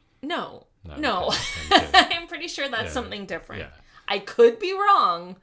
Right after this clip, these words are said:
Speaker 1: but I think plasma in your blood is something different.
Speaker 2: Yeah.
Speaker 1: Otherwise, I'd be, <laughs> if I, if I touched you, like, your plasma gets attracted to my fingers electromagnetically.
Speaker 2: Yeah, yeah, it'd be like, uh, you know, the X-Men.
Speaker 1: <laughs> There you go. We're all Storm,
Speaker 2: Yes.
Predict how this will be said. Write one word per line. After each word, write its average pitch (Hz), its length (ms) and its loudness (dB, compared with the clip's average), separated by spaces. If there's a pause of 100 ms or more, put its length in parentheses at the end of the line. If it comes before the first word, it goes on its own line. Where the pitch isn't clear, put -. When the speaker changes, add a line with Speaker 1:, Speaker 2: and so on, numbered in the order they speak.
(600)
Speaker 1:
but 233 80 -4
I 226 100 0
think 269 300 -12
plasma 226 460 -6
in 190 100 -12
your 175 120 -14
blood - 300 -12
is - 140 -16
something - 380 -18
different. - 420 -18 (100)
Speaker 2:
Yeah. 87 120 -10 (760)
Speaker 1:
Otherwise, 233 320 -2
I'd 214 140 -6
be, 185 260 -14
<laughs> - 400 -12
if - 460 -4
I, 180 60 -4
if - 340 -14
I 208 80 0
touched - 400 -4
you, 208 240 -4
like, 196 240 -2
your 175 100 -2
plasma 170 460 -6
gets 175 180 -6
attracted 175 460 -10
to 180 60 -14
my 170 160 -12
fingers 165 440 -10
electromagnetically. 165 1120 -10 (260)
Speaker 2:
Yeah, 165 80 -4
yeah, 101 120 -2
it'd 339 100 -6
be 98 80 -6
like, 98 220 -4
uh, 95 280 -6
you 92 100 -8
know, 92 40 -8
the 90 160 -10
X-Men. 80 460 -8 (400)
Speaker 1:
<laughs> - 0 - (580)
There 262 160 -6
you 214 120 -16
go. - 280 -8 (800)
We're 226 160 2
all 214 140 4
Storm, 180 540 -4
Speaker 2:
Yes. 87 220 -4